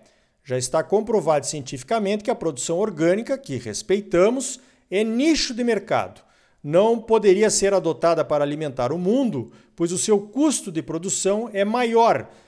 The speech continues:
e a sua produtividade geralmente é menor. Os produtos orgânicos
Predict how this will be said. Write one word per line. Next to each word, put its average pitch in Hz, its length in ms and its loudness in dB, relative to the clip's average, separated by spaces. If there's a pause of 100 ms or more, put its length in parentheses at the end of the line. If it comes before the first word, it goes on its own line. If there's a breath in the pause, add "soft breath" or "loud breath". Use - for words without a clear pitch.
(160 loud breath)
e 147 120 -2
a 165 60 4
sua 202 320 0
produtividade 190 920 -2
geralmente 160 640 -4
é 156 80 -4
menor. 160 580 -6 (460 soft breath)
Os 139 100 -12
produtos 190 500 -2
orgânicos 208 840 0